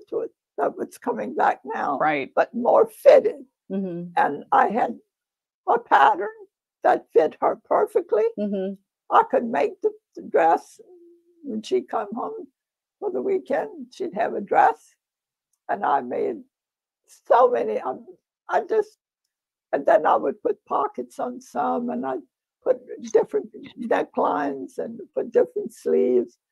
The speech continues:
Speaker 1: but always the same dress l-, length and everything.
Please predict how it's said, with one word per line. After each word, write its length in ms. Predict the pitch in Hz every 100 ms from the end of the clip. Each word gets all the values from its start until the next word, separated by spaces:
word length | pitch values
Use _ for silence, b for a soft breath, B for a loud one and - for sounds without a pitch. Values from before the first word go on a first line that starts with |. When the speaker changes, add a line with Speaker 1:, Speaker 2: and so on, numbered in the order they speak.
| _ -
Speaker 1:
but 160 | - -
always 560 | 294 294 427 440 392 -
the 100 | -
same 420 | - 269 254 247 _ _ _ _
dress 460 | - 175 - - _ _ - 302
l-, 140 | 254 -
length 460 | 349 415 285 226 -
and 140 | -
everything. 680 | 254 226 117 - - 123 -